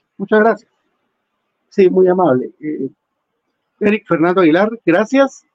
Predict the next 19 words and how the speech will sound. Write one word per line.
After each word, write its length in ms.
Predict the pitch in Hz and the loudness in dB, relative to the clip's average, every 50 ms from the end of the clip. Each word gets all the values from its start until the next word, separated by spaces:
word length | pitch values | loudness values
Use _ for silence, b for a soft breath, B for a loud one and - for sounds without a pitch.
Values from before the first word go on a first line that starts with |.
| _ _ _ _ _ _ _ _ _ | _ _ _ _ _ _ _ _ _
Eric 320 | - 180 190 190 190 175 | 0 2 2 2 2 0
Rodríguez, 420 | 170 160 160 170 185 208 226 233 226 | 0 2 2 2 4 2 2 2 0
que 100 | - 233 | -2 -2
ese 100 | 247 254 | -2 0
Pato, 300 | - 247 247 247 254 233 | 0 -2 -2 0 0 2
veo 160 | 240 240 226 | 2 2 2
que 100 | - 196 | 0 0
ahora 320 | 170 175 208 214 226 226 | 0 2 2 2 0 0
el 200 | 220 196 180 170 | 2 2 0 0
promedio 420 | - - 156 156 175 190 202 220 220 | 0 -2 -2 2 2 4 4 4 4
de 100 | 185 160 | 4 0
puntos 400 | - 180 208 208 - 220 214 - | 0 -2 -4 0 0 -2 -2 -2
comparado 500 | _ 180 - - 156 156 165 196 208 202 | _ -8 -4 -2 0 0 2 2 2 0
con 200 | - - 165 156 151 | 0 -2 -2 0 0
otros 320 | 151 165 175 - 208 185 | -2 -4 -2 -4 -6 -4
campeonatos 460 | - 165 - - 143 156 - - 196 185 | -4 -8 -6 -4 -4 -6 -4 -6 -4 -4
es 80 | 185 | -2
muy 140 | 185 185 180 | 0 0 0
bajo 360 | 196 196 185 - 214 208 - | 2 0 0 0 0 -2 -2